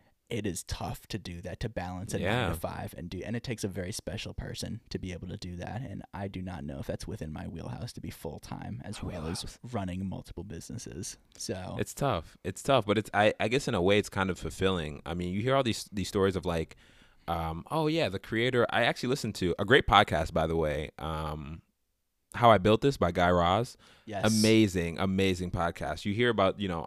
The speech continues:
Speaker 2: obviously, just like his name suggests, how people built companies, corporations, movements, whatever.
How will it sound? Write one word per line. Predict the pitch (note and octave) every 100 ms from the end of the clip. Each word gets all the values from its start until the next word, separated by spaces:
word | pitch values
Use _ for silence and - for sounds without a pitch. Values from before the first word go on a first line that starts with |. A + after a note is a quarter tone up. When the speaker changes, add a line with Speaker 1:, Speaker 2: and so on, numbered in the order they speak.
| -
Speaker 2:
obviously, | F2+ F2 F2+ D#2+ - E2+
just | E2 G#2+
like | F2+
his | F#2
name | F2 F#2 F#2
suggests, | F2+ F2+ -
how | F2
people | - G2 F#2
built | D#2+ F2+
companies, | - F#2 E2+ E2+
corporations, | - F#2 E2 E2 F2+ E2+
movements, | F2 E2 F2
whatever. | E2+ F2+ D#2+